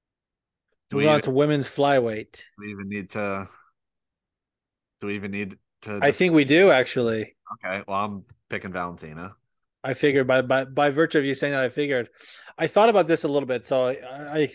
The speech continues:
Speaker 2: I started to think that Tyla fight was interesting.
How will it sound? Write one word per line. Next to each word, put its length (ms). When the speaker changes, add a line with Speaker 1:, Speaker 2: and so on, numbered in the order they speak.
Speaker 2:
I 140
started 320
to 80
think 480
that 280
Tyla 400
fight 320
was 340
interesting. 1300